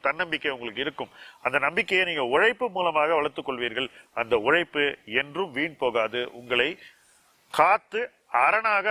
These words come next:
அமையும். உங்க முதலீட்டு வாழ்க்கைக்கு ஒரு மிகச்சிறந்த அரணாக அமையும். அத்தகைய அரணோடு பிக்கர் ஸ்கேல் அச்சீவ் பண்றது, ஒரு லட்சத்துக்கு ஒரு ஸ்டாக் வாங்குறது, ஏன் அதை விட அதிகமா வாங்குறதுங்கிற ஒரு இடத்துக்கு கூட நீங்க போக முடியும். அத்தகைய பயணத்தில் இணைந்து பயணிப்போம்.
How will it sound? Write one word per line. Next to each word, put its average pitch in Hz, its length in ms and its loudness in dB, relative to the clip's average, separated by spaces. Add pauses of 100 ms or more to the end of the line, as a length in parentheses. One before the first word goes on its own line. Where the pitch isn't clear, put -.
அமையும். 131 320 -4 (120)
உங்க 120 120 -10 (100)
முதலீட்டு 160 400 2 (220)
வாழ்க்கைக்கு 147 500 0 (300)
ஒரு 139 180 -2
மிகச்சிறந்த 190 540 0 (200)
அரணாக 156 540 0
அமையும். 131 320 -2 (100)
அத்தகைய 139 380 0 (220)
அரணோடு 214 520 0 (400)
பிக்கர் 202 380 2
ஸ்கேல் 170 340 2 (680)
அச்சீவ் 165 300 0
பண்றது, 120 340 -2 (280)
ஒரு 165 160 4
லட்சத்துக்கு 180 420 -2
ஒரு 131 120 0
ஸ்டாக் 147 340 2
வாங்குறது, 117 340 -2 (140)
ஏன் 214 120 -6 (200)
அதை 127 140 0
விட 190 200 4
அதிகமா 180 340 -2
வாங்குறதுங்கிற 139 500 -2
ஒரு 120 100 2
இடத்துக்கு 127 300 -6
கூட 170 100 2 (360)
நீங்க 120 140 -6 (100)
போக 190 300 4
முடியும். 135 260 -4 (280)
அத்தகைய 254 400 0
பயணத்தில் 185 440 0
இணைந்து 185 300 -4
பயணிப்போம். 120 500 -2